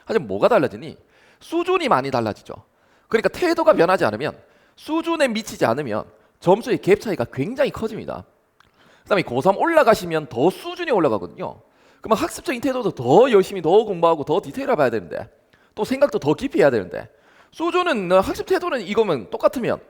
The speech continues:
아니면 여기서 조금만 더 하면 갭 차이가 훨씬 더 커지죠. 더 높이 올라가거든. 수준이 말입니다.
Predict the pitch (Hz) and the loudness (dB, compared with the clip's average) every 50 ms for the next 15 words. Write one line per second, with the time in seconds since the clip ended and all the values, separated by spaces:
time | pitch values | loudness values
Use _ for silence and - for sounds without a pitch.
0 | _ _ _ _ 190 214 220 202 226 254 220 208 - 180 202 - - 339 320 269 | _ _ _ _ -6 -4 -2 -2 0 0 -2 -2 -4 -6 -6 -6 -6 -4 0 2
1 | 185 160 151 131 107 87 80 - _ _ _ _ _ _ - 208 233 - - 320 | 2 2 0 -2 -6 -10 -10 -14 _ _ _ _ _ _ -2 -2 0 0 0 0
2 | 214 - - - - - - 466 466 - 480 - - - 190 165 156 - - - | 0 2 0 -4 -6 -4 -2 -2 -2 -2 -4 -6 -4 -4 -8 -10 -10 -12 -14 -14
3 | - - _ _ _ _ _ _ - 127 147 156 175 202 220 240 254 247 285 330 | -16 -18 _ _ _ _ _ _ 0 2 4 6 8 8 10 8 8 6 4 -2
4 | - - 214 170 147 131 185 196 87 80 - - - - _ _ _ _ _ _ | -2 -2 0 2 2 2 0 -2 -4 -6 -8 -12 -14 -18 _ _ _ _ _ _
5 | _ _ _ _ _ - 285 277 254 294 269 220 156 110 92 92 85 80 76 - | _ _ _ _ _ -12 -10 -8 -6 -4 -4 -4 -4 -4 -4 -4 -6 -10 -16 -16
6 | - - | -18 -18